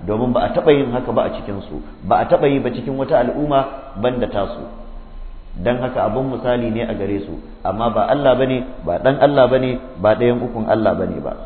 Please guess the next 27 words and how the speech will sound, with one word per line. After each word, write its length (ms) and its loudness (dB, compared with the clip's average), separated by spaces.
To 100 -4
malamai 360 8
sai 160 4
suka 180 2
ce 200 0
kenan 240 2
asalin 380 6
guluwi 480 6
ab-, 260 2
addini 420 2
ne 120 0
na 120 0
Nasara, 400 -6
bid'a 500 6
ce 100 0
a 120 0
cikin 280 -6
Kiristanci, 920 -4
ƙirƙirarren 720 2
al'amari 480 2
ne 160 0
a 100 2
wajen 280 2
waɗanda 340 0
ba 100 2
musulmi 440 -4
ba, 120 4